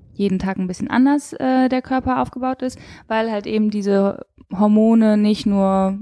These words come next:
wichtig sind für unseren Uterus und für unsere Fortpflanzung, die wirken halt eben auf den gesamten Körper. Also auch Östrogen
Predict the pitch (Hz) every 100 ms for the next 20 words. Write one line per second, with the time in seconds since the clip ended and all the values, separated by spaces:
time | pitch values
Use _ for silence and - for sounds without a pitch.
0 | - 208 - 185 190 180 190 185 190 180
1 | 180 233 277 247 247 233 196 196 - 190
2 | 185 - 233 - 233 233 226 226 - -
3 | - - 196 196 - 180 180 180 185 175
4 | 180 - 180 175 175 175 180 175 180 -
5 | - 185 - 190 185 - - - 180 185
6 | - 202 196 - 208 - 220 202 208 214
7 | 208